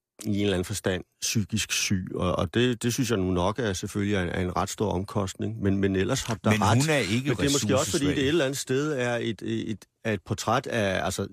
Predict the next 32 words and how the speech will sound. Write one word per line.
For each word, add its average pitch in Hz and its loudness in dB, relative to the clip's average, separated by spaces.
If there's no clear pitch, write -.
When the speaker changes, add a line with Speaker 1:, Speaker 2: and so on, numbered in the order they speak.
Speaker 1:
de 135 -2
her 139 4
mennesker, 104 0
de 113 0
er 92 0
født 92 -6
i 104 -2
en 87 -4
to - -10
treogtres, 104 0
og 98 0
romanen 110 4
begynder 120 2
jo, 98 2
da 98 0
de 90 -6
bliver 87 -4
studenter - -2
i 85 -4
firs, 87 -2
enogfirs-agtigt, - -2
og - -2
det - -10
vil 98 4
sige, 98 0
det 101 4
er 101 4
min 98 4
egen 92 2
generation. 95 -4
Og, 107 6
øhm, 101 2